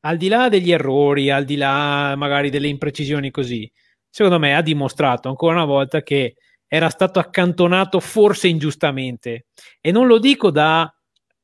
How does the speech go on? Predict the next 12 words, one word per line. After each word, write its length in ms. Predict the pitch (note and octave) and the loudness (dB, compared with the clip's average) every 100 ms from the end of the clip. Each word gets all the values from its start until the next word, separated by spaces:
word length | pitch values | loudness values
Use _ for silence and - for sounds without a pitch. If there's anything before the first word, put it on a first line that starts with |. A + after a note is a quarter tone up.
| _ | _
ehm, 920 | D3+ D3 C3+ C3 B2 B2 A#2 A2+ B2 | -2 0 0 0 -2 -4 -6 -10 -10
ammiratore 760 | - F3+ F3+ E3+ D#3 E3+ E3+ D#3+ | -2 0 2 2 2 2 2 2
di 100 | C#3+ | 0
Mora 680 | D3 D3+ D3+ D3 D3 C#3 | -2 0 0 2 0 -2
e 140 | - C#3+ | -6 -8
di 120 | D3 | -8
tifoso 400 | C#3+ - E3 D3+ | -10 -4 -2 -2
della 160 | C#3+ C3+ | -4 -6
spal 440 | - C#3+ D3 C#3+ | -4 -2 0 -2
che 300 | C#3+ C3+ B2 _ _ _ | -4 -4 -6 _ _ _
ancora 420 | - C#3+ - F3 D#3 | -10 -8 0 2 2
ricorda 720 | C#3 D3+ D3+ D3 C#3 C3+ | 0 0 0 0 0 0